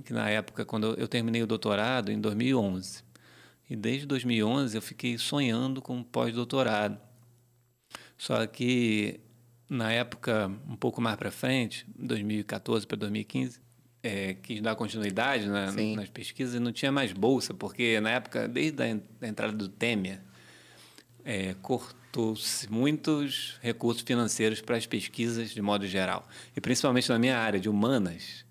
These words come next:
Speaker 1: ainda mais eu que estudo música e ritual.
Speaker 2: Nossa.
Speaker 1: Tipo assim, co-, não existe praticamente bolsa, acabou.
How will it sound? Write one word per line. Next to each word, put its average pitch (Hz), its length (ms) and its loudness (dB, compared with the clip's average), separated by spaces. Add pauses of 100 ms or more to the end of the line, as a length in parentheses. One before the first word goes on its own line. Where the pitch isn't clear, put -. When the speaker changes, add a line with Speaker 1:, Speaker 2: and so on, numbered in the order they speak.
Speaker 1:
ainda 120 180 0
mais 147 240 2
eu 135 60 2
que 117 100 -10
estudo 107 320 0
música 139 500 2
e 127 60 2
ritual. 107 580 2
Speaker 2:
Nossa. 92 420 -4 (120)
Speaker 1:
Tipo - 200 -12
assim, 104 380 0 (100)
co-, - 220 -6
não 151 100 -2
existe 123 460 -2 (460)
praticamente 95 680 -4
bolsa, 95 720 -4
acabou. 101 420 -4